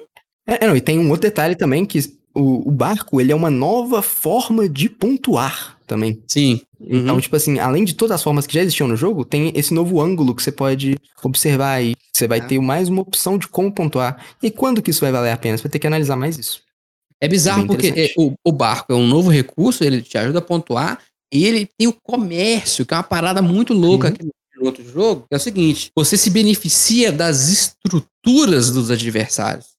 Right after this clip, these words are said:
Speaker 2: É, olha
Speaker 1: Sim.
Speaker 2: que loucura isso. Pra quem não
Speaker 1: Mais
Speaker 2: jogou
Speaker 1: um
Speaker 2: essa
Speaker 1: ponto de
Speaker 2: expansão,
Speaker 1: interação.
Speaker 2: ela tem umas coisas muito legais. Quando alguém tem uma fortaleza que tá à beira-mar, se você vem com o seu barquinho e encosta nela,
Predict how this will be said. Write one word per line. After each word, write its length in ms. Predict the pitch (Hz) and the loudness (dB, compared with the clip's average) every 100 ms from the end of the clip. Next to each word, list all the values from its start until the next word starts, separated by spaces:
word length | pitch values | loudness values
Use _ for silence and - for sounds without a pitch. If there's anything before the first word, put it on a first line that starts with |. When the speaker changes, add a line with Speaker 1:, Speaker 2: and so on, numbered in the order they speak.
| _ | _
Speaker 2:
É, 160 | 117 117 | -6 -4
olha 160 | - 180 | 0 -2
Speaker 1:
Sim. 140 | 123 | 0
Speaker 2:
que 40 | 110 | -2
loucura 480 | 151 - 135 120 113 | -2 -2 0 2 2
isso. 220 | 107 - | 0 -4
Pra 80 | 120 | -4
quem 120 | 170 | 0
não 80 | 165 | 4
Speaker 1:
Mais 80 | 156 | 4
Speaker 2:
jogou 140 | 147 | 4
Speaker 1:
um 20 | |
Speaker 2:
essa 100 | 151 | 4
Speaker 1:
ponto 100 | 123 143 | 4 2
de 40 | 147 | 2
Speaker 2:
expansão, 60 | |
Speaker 1:
interação. 480 | 139 143 110 - 110 - _ | 0 0 -2 -4 -6 -10 _
Speaker 2:
ela 180 | - 156 156 | -2 -2 -2
tem 120 | 220 | 0
umas 140 | 208 139 | 0 2
coisas 180 | 160 135 | 0 2
muito 220 | 156 131 | 2 2
legais. 240 | 110 104 - - | 0 -2 -4 0
Quando 180 | 277 | 2
alguém 220 | 269 180 185 | 2 2 0
tem 140 | 190 | 2
uma 100 | 165 | 0
fortaleza 720 | - 160 160 120 135 123 113 - _ _ | 0 -2 0 2 2 2 0 -2 _ _
que 60 | 123 - | -12 -6
tá 240 | 127 107 - | -6 -6 -8
à 60 | 120 | -6
beira-mar, 760 | 113 156 120 107 123 170 - - | 0 2 0 -2 -4 -4 -8 -12
se 140 | - | -8
você 340 | 202 247 - 185 | -2 0 0 0
vem 180 | 156 | 0
com 120 | 170 156 | -2 -2
o 40 | |
seu 180 | - 160 | 0 -2
barquinho 500 | 120 117 - - 151 | 0 -4 -8 -2 2
e 40 | 147 | 2
encosta 640 | 131 _ 214 220 - 135 | 0 _ 0 0 0 0
nela, 400 | 131 170 117 - | 0 2 0 -2